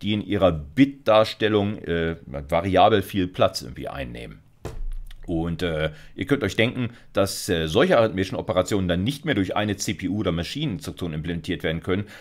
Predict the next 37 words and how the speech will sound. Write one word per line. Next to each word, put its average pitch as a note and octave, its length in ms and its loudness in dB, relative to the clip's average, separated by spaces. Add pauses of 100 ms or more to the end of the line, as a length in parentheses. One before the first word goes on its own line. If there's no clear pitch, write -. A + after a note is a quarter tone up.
(160)
sondern G2+ 280 2
durch F2 160 -4
ganze A2 260 4
Big G#2+ 380 -2
Num-Algorithmen, G2 1300 0
die D#2 140 -4
dann D2 260 -6
sowas D2 300 -8
wie D#2 120 -6
Division, E2+ 800 -2
Exponentiation, F2+ 1040 -2 (280)
Addition F#2 560 -2
und E2+ 100 -6
so E2 100 -10
weiter F2 460 0
auf F#2+ 240 2
diesen F2+ 400 -4 (140)
variabel F2 480 0
breiten F#2+ 320 2
Zahlendarstellungen D#2 800 0
implementieren. E2 600 2 (440)
Das A2+ 280 6
ist - 300 -4
deutlich A2 480 0
ineffizienter G#2 880 2
als F2 320 -2
die - 180 -8
Realisierung F2 580 0
von E2 240 -4
Arithmetik D#2+ 600 -4
mit D#2 140 -4
Hilfe E2 200 -10
von E2 140 -10
einfachen D#2 440 -8
Maschineninstruktionen. C#2 1080 -8
Aber E2+ 240 -4
klar, D3+ 360 2